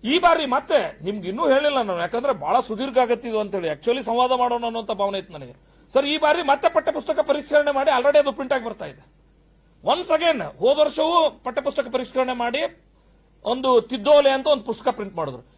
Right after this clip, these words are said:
ಈ ಬಾರಿ ಪಠ್ಯಪುಸ್ತಕಗಳಲ್ಲೇ ಸರಿ ಮಾಡಿ ಮತ್ತೆ ನೋಡಿ, ಇಡೀ ದೇಶದ ಒಂದು ರಾಷ್ಟ್ರೀಯ ಶಿಕ್ಷಣ ನೀತಿ ಬಂದು ಎನ್ ಸಿ ಎಫ್, National Curriculum Framework ಟೂ ತೌಸಂಡ್ ಟ್ವೆಂಟಿ ತ್ರೀ, ಅದಕ್ಕನುಗುಣವಾಗಿ ಪಠ್ಯಪುಸ್ತಕಗಳ ರಚನೆ ಆಗ್ತಿದೆ ಇಡೀ ದೇಶಾದ್ಯಂತ, sixth and ninth.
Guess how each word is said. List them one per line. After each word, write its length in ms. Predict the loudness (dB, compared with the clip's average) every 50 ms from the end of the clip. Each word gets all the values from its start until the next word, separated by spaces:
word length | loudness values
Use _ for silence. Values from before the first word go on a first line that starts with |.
| _ -8
ಈ 140 | -6 -2 2
ಬಾರಿ 240 | 2 2 2 2
ಪಠ್ಯಪುಸ್ತಕಗಳಲ್ಲೇ 960 | 0 -2 -2 0 2 0 0 0 -2 -2 -4 -4 -2 0 2 2 4 4 4 4
ಸರಿ 200 | 4 2 0 2
ಮಾಡಿ 300 | 0 0 0 0 0 -2
ಮತ್ತೆ 520 | -2 -2 0 4 6 6 6 6 4 0 -2 -6 _ _ _ _ _ _ _ _ _ _ _ _ _ _ _ _ _ _ -4
ನೋಡಿ, 240 | -4 -2 -2 -4 -4
ಇಡೀ 460 | -6 -6 -8 -10 -8 -4 -4 -4 -4
ದೇಶದ 460 | -2 -2 -2 -2 -2 -4 -2 -2 0 0 0 0 0 -2 -4 -6 -10 _ _ _ _ _ _ _ -12
ಒಂದು 220 | -8 -4 -2 -2
ರಾಷ್ಟ್ರೀಯ 320 | -2 -2 -4 -6 -8 -10
ಶಿಕ್ಷಣ 360 | -8 -10 -8 -4 -4 -4 -2 -4
ನೀತಿ 240 | -6 -8 -10 -10
ಬಂದು 560 | -8 -8 -8 -6 -6 -6 -6 -6 -8 -14 _ _ _ _ -10
ಎನ್ 180 | -6 -6 -6 -6
ಸಿ 120 | -2 0
ಎಫ್, 200 | 0 0 0 -2
National 360 | -4 -4 -2 -2 -2 -4 -2
Curriculum 360 | -2 -2 -4 -2 -2 -2 -2 0
Framework 440 | 0 -2 0 0 0 -2 -4 -6
ಟೂ 140 | -10 -10 -6
ತೌಸಂಡ್ 640 | 0 0 0 2 2 0 0 0 -2 -4 -6 -4 -2
ಟ್ವೆಂಟಿ 300 | -2 -2 -2 -4 -6 -8
ತ್ರೀ, 420 | -6 -4 -2 -2 -2 -2 -6 -10 _ _ _ _ _ _ -6 0
ಅದಕ್ಕನುಗುಣವಾಗಿ 1120 | 2 2 2 4 2 2 2 2 2 4 4 4 4 4 2 0 0 -2 0 2 0 0
ಪಠ್ಯಪುಸ್ತಕಗಳ 540 | 0 0 0 0 0 0 -2 0 0 0 2
ರಚನೆ 300 | 2 0 -2 -4 -4 -4
ಆಗ್ತಿದೆ 280 | -4 -4 -4 -4 -4
ಇಡೀ 180 | -2 -2 -2 0
ದೇಶಾದ್ಯಂತ, 520 | 0 -2 0 0 -2 -2 -2 -4 -4 -4
sixth 360 | -6 -6 -6 -8 -12 -8 -4 -4
and 240 | -2 -2 -2 -2
ninth. 460 | -2 0 0 -2 -4 -8 -10 -12 -12